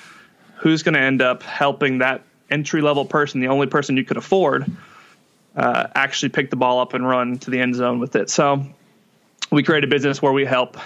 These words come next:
agencies specifically, uh, recruit sales talent,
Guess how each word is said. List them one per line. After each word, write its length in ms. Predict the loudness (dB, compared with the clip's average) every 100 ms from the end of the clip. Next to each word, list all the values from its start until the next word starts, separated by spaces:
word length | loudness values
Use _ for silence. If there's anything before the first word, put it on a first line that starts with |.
| -8
agencies 440 | -2 -2 -2 -4 -4
specifically, 800 | -4 -4 -2 -2 0 0 -2 -6 -18 -10
uh, 220 | -6 -4 -2
recruit 420 | -2 0 2 2
sales 280 | 2 0 2
talent, 340 | 2 0 -2